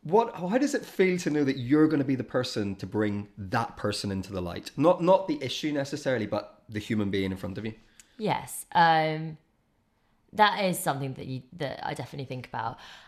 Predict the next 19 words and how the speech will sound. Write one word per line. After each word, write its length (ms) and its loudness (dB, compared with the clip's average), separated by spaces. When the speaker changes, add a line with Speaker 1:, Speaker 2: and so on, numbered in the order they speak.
Speaker 2:
And 580 2
I 60 -2
mean, 140 0
uh, 140 -2
Sex 360 0
for 80 -4
Rent, 180 0
for 80 -6
example, 600 -2
um, 500 -2
we 80 -4
didn't 220 -4
show 160 -6
any 240 -4
of 160 -10
the 80 -8
landlords' 360 -6
faces. 440 -4
Speaker 1:
Yeah. 120 -4